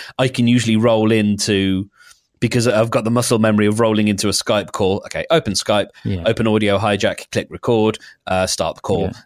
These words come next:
Speaker 1: that kind of stuff. Like, it's just there. And then, um, it's that, that just slight curveball. And the fact that I, <laughs> I gave you a Skype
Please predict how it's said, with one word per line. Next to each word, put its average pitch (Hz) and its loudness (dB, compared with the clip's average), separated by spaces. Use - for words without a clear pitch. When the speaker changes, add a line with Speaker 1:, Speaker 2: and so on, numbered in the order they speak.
Speaker 1:
that 101 -4
kind 101 -4
of 87 -6
stuff. - -4
Like, 87 -4
it's - -10
just - -8
there. 92 -2
And 92 -6
then, 87 -6
um, 87 -2
it's 135 -2
that, 120 -2
that 110 -2
just - -4
slight 110 0
curveball. 101 0
And 135 0
the 127 -6
fact 127 0
that 131 2
I, 123 2
<laughs> 135 0
I - 2
gave 151 0
you 143 4
a 135 0
Skype 127 0